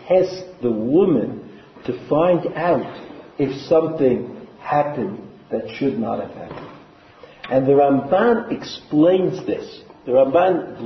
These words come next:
brings this Gemara in his commentary on Sota and the Parasha of Naso.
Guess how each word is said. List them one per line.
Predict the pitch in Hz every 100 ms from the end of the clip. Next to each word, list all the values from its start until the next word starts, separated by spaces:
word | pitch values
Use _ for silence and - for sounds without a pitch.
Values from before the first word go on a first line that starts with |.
| 131
brings | 170 180 151 -
this | 143 -
Gemara | 139 127 131 127
in | 123
his | 107 - -
commentary | 123 135 123 - 165 151 - - - - - - -
on | 104 -
Sota | - 151 147 135
and | -
the | - -
Parasha | 120 123 117
of | - 104
Naso. | 110 - - 117 104 120